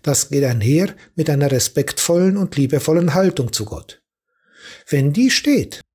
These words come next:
dann ist es schon fast ein Selbstläufer, dass du ihn ehrst, also ihn und seinen Willen respektierst, mein Wort hältst, wie Jesus sagt. Und du wirst merken, wenn du es nicht bereits gemerkt hast, dass dieses Wort halten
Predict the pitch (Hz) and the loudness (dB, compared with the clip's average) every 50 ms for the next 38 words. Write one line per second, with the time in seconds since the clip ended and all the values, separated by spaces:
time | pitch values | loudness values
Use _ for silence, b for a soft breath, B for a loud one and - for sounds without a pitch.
0 | _ _ _ _ _ _ - 143 156 180 160 - - 185 165 - 165 160 143 - | _ _ _ _ _ _ -2 0 0 0 0 0 0 -2 0 0 0 0 0 0
1 | - 202 208 208 - 190 180 151 196 214 233 226 233 - - - 151 139 139 127 | 0 0 0 0 2 0 0 2 2 2 2 2 0 -4 -2 0 2 2 2 0
2 | - 147 139 B B B B B - 170 143 - - 156 143 143 151 - 135 135 | -2 -4 -6 B B B B B -4 -2 -2 0 0 0 0 0 -2 -2 0 2
3 | 151 180 226 220 - - - - - _ _ 117 107 104 110 104 - 131 139 151 | 2 2 2 0 -2 -4 -4 -8 -16 _ _ -10 -8 -8 -8 -8 -4 0 0 0
4 | 160 165 156 143 - 147 135 131 127 123 127 135 135 127 120 117 104 - - 113 | 0 0 -2 -2 -2 -2 0 0 0 0 2 0 0 0 0 -2 -4 -2 -4 -6
5 | 104 - - 180 202 233 226 - - - B B B B B 147 147 135 117 131 | -8 -4 -2 0 0 2 0 -2 -4 -6 B B B B B -2 0 0 0 0
6 | 123 107 - - - 135 135 147 165 - - - - 180 165 180 190 185 202 180 | -2 -2 -4 -6 -2 0 2 2 2 0 -2 -4 -2 -2 0 0 2 2 2 0
7 | - 165 127 - - - - - _ _ _ _ _ B B B B B B B | 0 0 -2 -4 -6 -14 -20 -20 _ _ _ _ _ B B B B B B B
8 | B B B B B 208 196 247 226 196 190 131 - - 147 143 151 151 - - | B B B B B 2 2 4 4 4 2 2 2 0 2 2 2 0 0 -2
9 | 262 277 262 - - _ _ _ - 127 127 123 123 120 107 - 135 117 - - | -2 -2 -2 -6 -10 _ _ _ -2 -2 0 0 0 0 0 0 -2 -4 -2 -2
10 | 143 127 127 127 123 - - 143 120 123 117 107 107 - - 190 208 - - - | 0 0 2 0 0 0 -2 -2 -2 -2 -2 -4 -6 -4 -2 -2 0 0 -2 -6
11 | - B B B B B B B B - 143 - - - 233 247 226 247 220 - | -10 B B B B B B B B -2 -2 -2 0 0 0 2 2 2 0 2
12 | - 196 175 - - - 180 185 175 - - - 85 - | 0 0 0 0 -2 0 0 0 0 -2 -4 -10 -10 -12